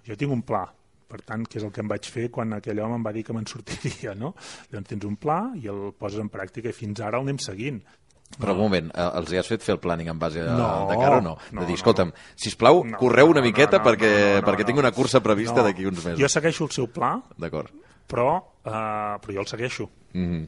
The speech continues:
Speaker 1: Jo no m'he saltat una químio, perquè sé que una setmana o dos me-, si em salto dues setmanes de químio, retraso
Speaker 2: Clar,
Speaker 1: l'operació.
Speaker 2: clar.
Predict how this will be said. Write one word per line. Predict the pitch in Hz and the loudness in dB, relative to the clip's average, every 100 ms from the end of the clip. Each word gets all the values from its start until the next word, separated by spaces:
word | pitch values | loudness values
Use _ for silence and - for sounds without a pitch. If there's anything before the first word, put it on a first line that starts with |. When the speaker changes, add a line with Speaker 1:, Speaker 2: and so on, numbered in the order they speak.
| - | -4
Speaker 1:
Jo | 110 110 | 0 2
no | 120 | 0
m'he | 113 | 0
saltat | 117 104 120 | -4 -4 -4
una | 120 98 | -4 -6
químio, | 110 98 95 | -10 -10 -10
perquè | - 92 104 | -8 -4 -2
sé | 117 | -2
que | 120 | -2
una | 117 | -2
setmana | - 117 117 117 | -2 -2 0 0
o | |
dos | 113 110 | 0 -2
me-, | 123 - | -4 -8
si | - | -8
em | 113 | -6
salto | 120 110 123 | -6 -4 -4
dues | 113 110 113 | -4 -6 -8
setmanes | - 123 113 117 | -6 -2 0 0
de | 110 | -2
químio, | 117 123 | -4 -4
retraso | 131 120 113 113 - 123 | -4 -4 -2 0 0 -2
Speaker 2:
Clar, | - - - 131 | -4 -20 -14 -8
Speaker 1:
l'operació. | 117 117 101 135 127 | -6 -4 -6 -6 -6
Speaker 2:
clar. | - - | -6 -16